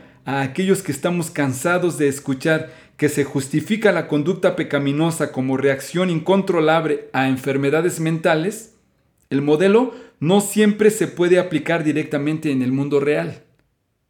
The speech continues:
Pensemos en el niño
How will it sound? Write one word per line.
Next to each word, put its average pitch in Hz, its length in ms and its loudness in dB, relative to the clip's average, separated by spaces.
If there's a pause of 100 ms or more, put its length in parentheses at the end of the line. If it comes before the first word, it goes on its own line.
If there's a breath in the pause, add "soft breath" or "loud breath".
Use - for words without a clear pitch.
(880)
Pensemos 196 880 2 (360 soft breath)
en 135 180 -2
el 160 200 2
niño 175 520 4